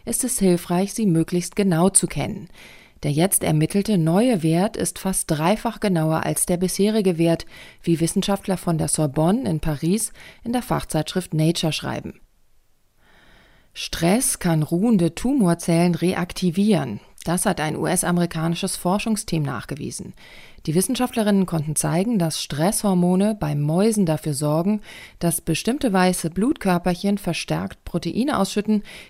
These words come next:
die ruhende Zellen von Eierstock- und Lungenkarzinomen zur Teilung anregen. Gaben die Forschenden den gestressten Mäusen Medikamente wie Beta-Blocker, blieben die Tumorzellen in ihrem Ruhezustand.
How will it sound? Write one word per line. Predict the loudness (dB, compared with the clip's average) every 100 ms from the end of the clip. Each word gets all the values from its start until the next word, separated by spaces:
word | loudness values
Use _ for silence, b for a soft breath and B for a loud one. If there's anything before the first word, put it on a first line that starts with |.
| -4
die | 0
ruhende | 2 6 6 6 4
Zellen | 2 2 0
von | -2 -4 -2
Eierstock- | 0 0 0 -4 -2
und | 0 2
Lungenkarzinomen | 2 4 2 2 2 2 2 2 2 2
zur | 0 -2
Teilung | 0 2 2 2
anregen. | -2 -4 -8 -10 -14 B B B B B -2
Gaben | 0 2
die | 0 0
Forschenden | 0 0 0 -2 0 2
den | 2
gestressten | 0 -4 -2 -2 0 -2 0
Mäusen | 2 2 2 2
Medikamente | 0 -2 -2 0 0 0 0
wie | -2
Beta-Blocker, | 0 -2 0 0 2 2 2 0 0 B B B
blieben | 0 2 4 4
die | 4
Tumorzellen | 2 2 2 0 0 0 -2
in | -4
ihrem | -2 -2 -2
Ruhezustand. | -2 -4 -4 -10 -8 -8 -8 -14